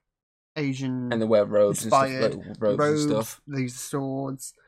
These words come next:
Speaker 1: Obviously, the whole, like, using the mind, like, sort of, as that their strongest weapon. That's why the fight styles are very, like, obviously samurai styled. Whereas, like,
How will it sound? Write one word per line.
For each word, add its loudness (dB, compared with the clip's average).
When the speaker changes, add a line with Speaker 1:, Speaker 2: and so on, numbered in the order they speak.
Speaker 1:
Obviously, -6
the -2
whole, -2
like, -4
using -4
the -4
mind, -2
like, -12
sort -8
of, -10
as -14
that -6
their -4
strongest -6
weapon. -8
That's -20
why 0
the -8
fight -2
styles -4
are -6
very, -4
like, -4
obviously -8
samurai -6
styled. -4
Whereas, -4
like, -6